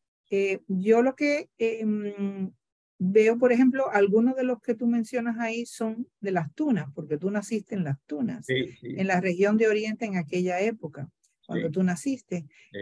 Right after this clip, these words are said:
Speaker 1: eh, que ya han cambiado las divisiones geográficas en Cuba y han surgido otras, eh, provincias, ya son más provincias que la inicialmente había, eh, que eran menos, ahora son más,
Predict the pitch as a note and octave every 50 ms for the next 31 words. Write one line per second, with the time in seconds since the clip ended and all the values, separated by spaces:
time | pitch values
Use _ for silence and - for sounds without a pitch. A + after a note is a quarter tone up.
0 | - - F3 E3+ E3+ - F3+ E3+ F3 F#3 F#3+ F#3+ - G#3 G3 F#3 F#3 F#3+ F#3 F#3+
1 | G3 G3 G3 G3+ G3 G3 F#3+ F3+ F3 F3 F3+ E3+ E3 D#3+ C#3+ - F#3 F3 F#3 G3
2 | F#3 G3 F3+ E3+ E3+ E3 E3+ E3+ - F#3+ F#3 - F3 E3 F3+ E3+ E3 D3+ - G#3+
3 | G#3 G#3+ G3+ F#3 F3 F3 E3 D#3 G3+ F3+ E3 D3 - G3 G3 F#3+ F#3+ G3 - -
4 | F#3+ F#3+ F#3 F3+ - G3 G3 F#3+ F3+ - - _ _ _ - - _ _ _ _
5 | - F#3 F3 E3 - F#3+ F#3+ G3+ C4+ E4 D#4 A#3+ - - D3 D3 - - - -
6 | E3+ E3 D#3 - G#3 F#3 F3+ F3+ F#3 - - F#3 E3+ F3+ F#3+ F#3+ F#3+ - G3+ F3+
7 | - - - F3 E3 E3 D#3+ D#3+ D#3+ D#3 - - E3 E3+ F3 E3+ E3+ F#3 - F#3
8 | E3+ F3 A3 A#3 G#3+ F#3 - - - - - _ _ _ _ _ _ _ _ -
9 | E3+ E3 D#3 D3+ F3+ F3 F3 F3 F3+ F3+ E3+ E3 D#3+ D#3 D3+ - - _ _ _
10 | _ - E3+ F#3 G3 G#3 G#3+ A3+ A#3+ A#3+ G#3 E3+ D#3 D#3 D#3+ - - E3+ F3 G#3
11 | A#3+ A#3+ D3 -